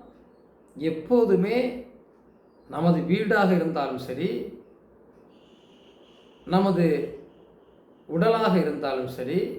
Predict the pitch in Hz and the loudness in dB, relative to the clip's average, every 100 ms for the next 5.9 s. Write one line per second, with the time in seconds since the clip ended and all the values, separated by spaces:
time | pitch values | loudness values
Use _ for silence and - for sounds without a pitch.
0 | - - 135 156 202 202 190 170 143 143 | -14 -10 -4 -2 0 0 2 0 0 -4
1 | 135 127 123 131 165 - - - - - | -4 -4 -6 -4 -4 -4 -6 -14 -20 -20
2 | - _ - - - - 160 180 175 175 | -20 _ -20 -20 -20 0 4 6 6 4
3 | 170 - 208 233 - - - - _ _ | 2 0 -2 -2 -4 -8 -16 -20 _ _
4 | - - - - - - - - - - | -20 -20 -20 -20 -20 -20 -20 -20 -20 -20
5 | - - - 202 220 208 202 180 - | -20 -20 -6 2 4 4 4 2 0